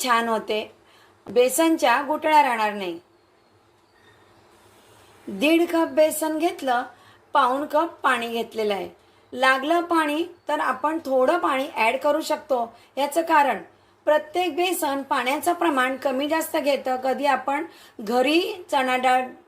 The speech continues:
दळून बेसन बनवतो, कधी आपण पॅकेटचं बेसन घेतो,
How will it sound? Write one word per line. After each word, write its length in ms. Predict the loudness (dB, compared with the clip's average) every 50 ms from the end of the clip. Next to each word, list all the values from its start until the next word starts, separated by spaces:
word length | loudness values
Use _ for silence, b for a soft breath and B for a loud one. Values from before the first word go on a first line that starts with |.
| _
दळून 440 | -8 -2 0 2 4 4 4 2 2
बेसन 400 | 2 0 0 0 -2 -6 -4 0
बनवतो, 640 | 0 0 0 0 -2 -4 -4 -2 -2 -2 -4 -6 B B B B B B
कधी 220 | 2 2 2 4 6
आपण 320 | 6 6 4 2 -4 -6
पॅकेटचं 600 | -4 -2 -2 -2 0 -2 -4 -6 -2 -2 -2 0
बेसन 380 | 2 0 0 -2 -4 -8 -6 -4
घेतो, 440 | -4 -4 -2 -2 -4 -4 -4 -6